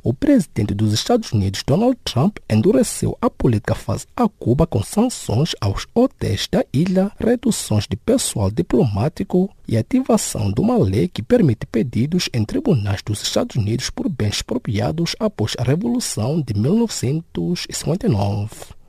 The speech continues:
Entretanto, questionado sobre o impacto político e econômico da política externa de Donald Trump, o nosso entrevistado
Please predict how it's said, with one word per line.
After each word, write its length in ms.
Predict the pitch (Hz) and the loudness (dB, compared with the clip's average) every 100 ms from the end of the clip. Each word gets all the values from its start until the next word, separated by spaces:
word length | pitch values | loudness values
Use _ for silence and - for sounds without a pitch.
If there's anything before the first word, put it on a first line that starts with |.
| - - | -8 -2
Entretanto, 520 | 101 - - 98 - | -2 -2 -4 -4 -4
questionado 600 | - 262 - 190 127 - | -2 -2 2 2 2 -2
sobre 280 | - 104 - - | -2 -2 -2 0
o 80 | |
impacto 560 | 294 - - - - - | 0 -2 -8 -10 -6 -6
político 840 | - 262 135 101 170 - 202 214 - | 2 4 4 2 -2 -4 -2 -2 -2
e 160 | 113 - | -4 -2
econômico 580 | 254 - 160 117 107 107 | -2 2 2 4 2 0
da 140 | - | -4
política 420 | - 156 107 - | 0 0 2 -2
externa 340 | - - 117 104 | -6 -4 -2 -2
de 100 | 98 | -2
Donald 320 | - 165 240 - | -2 0 0 -2
Trump, 380 | - 117 170 - - | -4 0 2 0 -4
o 120 | - | 0
nosso 260 | 110 104 - | 2 2 0
entrevistado 1040 | 104 - 277 - - - 82 80 - - | 0 0 0 -2 -2 -4 -4 -2 -2 -2